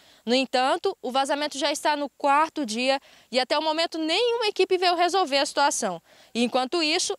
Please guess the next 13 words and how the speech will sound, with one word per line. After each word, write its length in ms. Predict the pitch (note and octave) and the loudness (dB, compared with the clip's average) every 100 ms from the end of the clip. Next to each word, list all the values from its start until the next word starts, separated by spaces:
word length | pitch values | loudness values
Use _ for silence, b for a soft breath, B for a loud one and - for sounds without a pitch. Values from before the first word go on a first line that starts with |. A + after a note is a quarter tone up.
| _ | _
a 80 | C4+ | -2
água 380 | C4+ C#4 B3+ A3+ | 0 0 -2 -4
que 100 | G#3+ | -6
devia 280 | G#3+ B3 | -4 -2
chegar 580 | A#3 - B3+ G#3+ A3+ C4 | -2 0 -2 0 -2 -2
nas 160 | C#4+ C4 | -4 -4
residências 640 | B3 G3 G#3 C4 D#4 - b b b | -6 -6 -6 -6 -8 -10 b b b
está 380 | G#3+ - B3 B3+ | -8 -2 -2 -2
jorrando 640 | A3+ D#4 D4+ B3+ D#4+ F4+ | 0 0 0 -2 -2 -2
na 140 | F4 D#4 | -2 -2
rua, 460 | A3 C4+ D4+ D#4 | -2 -4 0 0
sendo 260 | - D4 D4+ | 0 -4 -4
desperdiçada. 800 | - E4 E4+ - B3+ A#3 F3+ | -2 -2 0 -2 -2 -2 -6